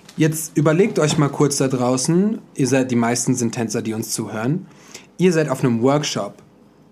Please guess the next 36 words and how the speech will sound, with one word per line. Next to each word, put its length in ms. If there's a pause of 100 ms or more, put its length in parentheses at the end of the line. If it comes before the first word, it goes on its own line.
(260)
und 200
da 80
geht 180
man 140
immer 200
von 160
aus, 180
„Oh, 140
die 100
können 220
alle 200
tanzen, 400
oh, 260
dies, 280
ah, 160
das, 300
oh, 140
krass.“ 320 (320)
Nein, 460 (460)
macht 360
doch 180
mal 220
was 340
oder 200
denkt 340
mal 140
da 100
auch 160
an 200
die, 280
die 360
noch 200
nie 240
tanzen, 680
getanzt 400
haben. 260